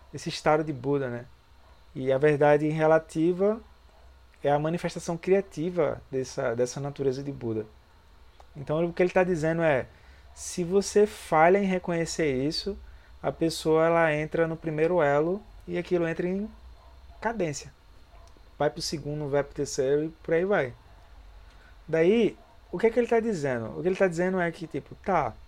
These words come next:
ainda assim, você não tem como perder a natureza de Buda. Você aparenta estar perdido dela, mas você não tem como perder isso.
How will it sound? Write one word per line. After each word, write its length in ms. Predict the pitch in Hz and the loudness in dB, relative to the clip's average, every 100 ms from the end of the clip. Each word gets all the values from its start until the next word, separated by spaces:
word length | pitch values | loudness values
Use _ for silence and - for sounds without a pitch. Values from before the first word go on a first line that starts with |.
| - - | -20 -4
ainda 360 | 175 175 220 277 | 0 0 2 2
assim, 460 | 269 - 156 196 214 - - - | 0 -4 -2 -4 -6 -16 -20 -16
você 260 | 147 160 190 | -8 -4 -2
não 140 | 180 | -2
tem 120 | 190 208 | -2 -2
como 220 | 180 180 | -2 0
perder 420 | - 196 143 165 | 2 0 2 0
a 40 | |
natureza 380 | 190 185 170 170 | 0 -2 -2 -4
de 100 | 170 | -6
Buda. 400 | 160 131 123 110 - - - - | -8 -6 -6 -6 -10 -20 -20 -20
Você 560 | 127 135 143 165 165 151 - - - - - - | -6 -4 0 0 0 -2 -8 -20 -20 -20 -20 -6
aparenta 680 | 151 - 202 156 185 214 | -2 4 6 6 4 2
estar 260 | 196 - 185 | 0 0 -2
perdido 580 | - 208 156 143 190 175 | 2 2 2 0 0 2
dela, 300 | 131 117 113 | 4 2 0
mas 140 | 120 | -2
você 180 | 143 - | -6 -6
não 100 | 160 | -6
tem 160 | 160 196 | -6 -6
como 280 | - 170 185 | -4 -4 -4
perder 360 | 160 156 170 | -4 -4 -6
isso. 300 | 120 113 - | -6 -8 -14